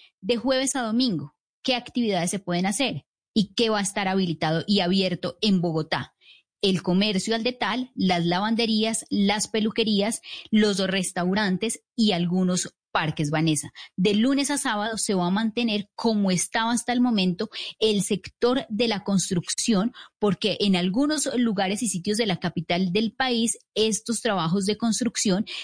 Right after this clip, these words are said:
se hacen al aire libre. Este fue uno de los sectores que se dio reapertura hace varios meses. Y de lunes a jueves, Vanessa, actividades productivas que no tengan un contacto con los clientes, como el comercio al por mayor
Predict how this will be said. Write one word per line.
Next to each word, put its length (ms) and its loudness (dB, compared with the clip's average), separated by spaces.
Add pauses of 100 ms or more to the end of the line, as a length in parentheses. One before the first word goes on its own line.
se 240 2
hacen 380 0
al 140 2
aire 220 0
libre. 300 0
Este 220 -4
fue 120 -2
uno 160 0
de 60 -2
los 160 -2
sectores 640 -2 (320)
que 140 2
se 200 0
dio 260 2
reapertura 840 0
hace 240 0
varios 400 2
meses. 480 0 (140)
Y 160 4
de 100 2
lunes 380 0
a 80 -4
jueves, 420 -2
Vanessa, 560 -2 (320)
actividades 760 0
productivas 840 -2
que 120 2
no 480 2
tengan 500 0
un 180 2
contacto 760 -2
con 180 2
los 160 2
clientes, 500 0
como 220 2
el 140 2
comercio 480 2
al 120 -2
por 140 -2
mayor 460 0